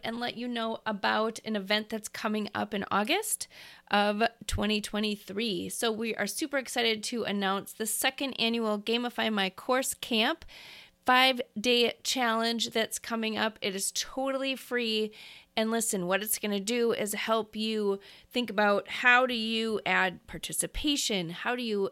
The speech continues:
add more engagement and opportunities for your people to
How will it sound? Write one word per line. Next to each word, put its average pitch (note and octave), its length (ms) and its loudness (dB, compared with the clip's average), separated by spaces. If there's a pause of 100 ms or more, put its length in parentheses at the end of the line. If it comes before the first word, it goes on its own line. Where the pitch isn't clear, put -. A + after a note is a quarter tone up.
add G3+ 500 2 (320)
more B3 320 4
engagement A3 960 -2
and F#3+ 180 -8
opportunities A#3+ 720 -4
for G3+ 220 -4
your F#3+ 180 -2
people G3 420 -4
to - 220 -6